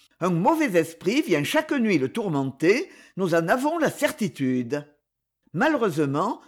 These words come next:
nul veilleur ne peut résister au sommeil et surprendre ce démon. Ah, nous sommes dans une bien terrible anxiété.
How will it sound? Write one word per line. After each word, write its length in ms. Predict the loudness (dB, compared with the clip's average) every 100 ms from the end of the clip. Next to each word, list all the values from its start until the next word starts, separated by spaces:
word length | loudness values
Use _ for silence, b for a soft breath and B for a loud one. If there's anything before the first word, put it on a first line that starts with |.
| -6
nul 260 | -2 0
veilleur 480 | 4 4 4 2 0
ne 80 | -2
peut 160 | -2 0
résister 480 | 0 0 -2 0
au 140 | 0 0
sommeil 580 | 0 0 0 0 -2 -6 B
et 80 | 0
surprendre 640 | 2 -2 -4 -2 -2 -2
ce 140 | -2 2
démon. 600 | 4 4 2 -4 -6 -14 _ _ _ _ _
Ah, 240 | 4 4 4
nous 200 | 0 -4
sommes 360 | 2 2 2
dans 160 | 2 2
une 220 | 2 2
bien 340 | -2 0 0
terrible 400 | 2 0 0 0
anxiété. 840 | 0 -2 0 -2 0 0 0 -4 _